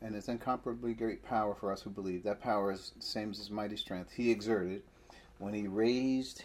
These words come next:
him from the dead and seated him at, at his right hand in the heavenly realms."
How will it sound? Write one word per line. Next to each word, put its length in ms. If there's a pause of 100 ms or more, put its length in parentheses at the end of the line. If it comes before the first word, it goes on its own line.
him 220
from 280
the 100
dead 420
and 160
seated 540
him 420 (760)
at, 180 (220)
at 180 (380)
his 260
right 380
hand 580 (140)
in 160
the 60
heavenly 480
realms." 680